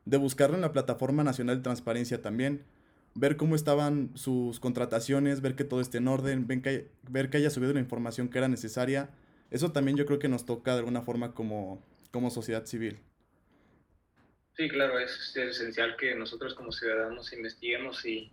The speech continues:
Speaker 2: espero que la mayoría de las personas lo hagan, ¿no? Y más que nada también hablar de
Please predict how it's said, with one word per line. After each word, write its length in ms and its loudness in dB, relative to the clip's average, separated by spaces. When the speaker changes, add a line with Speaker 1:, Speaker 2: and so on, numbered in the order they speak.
Speaker 2:
espero 400 0
que 100 0
la 100 2
mayoría 340 0
de 120 0
las 140 -4
personas 440 -12
lo 140 -2
hagan, 200 -2
¿no? 220 -10
Y 100 -2
más 200 4
que 120 2
nada 300 6
también 380 0
hablar 320 2
de 440 0